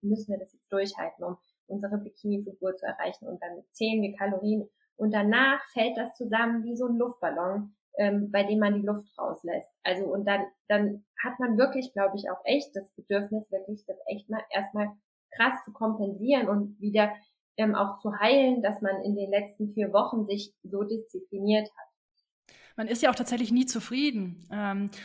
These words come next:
Speaker 2: also ich weiß nicht, wie es dir <laughs> mit dem Kalorienzählen geht oder das, was bei mir war und was ich auch bei anderen beobachte. Du kannst ja noch so diszipliniert sein und das krass durchziehen. In der Regel denkst du dir, also du bist vielleicht ganz kurz, denkst du dir, „Yes, super.“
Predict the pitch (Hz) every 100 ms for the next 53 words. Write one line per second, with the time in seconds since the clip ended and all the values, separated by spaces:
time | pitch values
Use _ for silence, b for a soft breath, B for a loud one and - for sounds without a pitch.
0 | - 208 226 226 214 220 - 269 262 233
1 | 226 214 214 214 220 214 240 220 220 220
2 | 208 196 214 233 - 196 233 277 226 202
3 | 202 214 208 208 226 233 208 196 202 220
4 | - 247 B B B B B B - 262
5 | 285 285 277 294 349 - 269 254 - -
6 | 220 202 202 208 214 220 240 254 - -
7 | - 302 - - 311 320 - - 254 233
8 | 277 320 320 - _ _ _ _ _ _
9 | 226 247 247 247 269 262 262 262 254 -
10 | 233 247 247 233 233 269 - 254 247 254
11 | 269 269 285 254 262 262 - 233 226 220
12 | 220 233 233 233 - - 240 233 202 226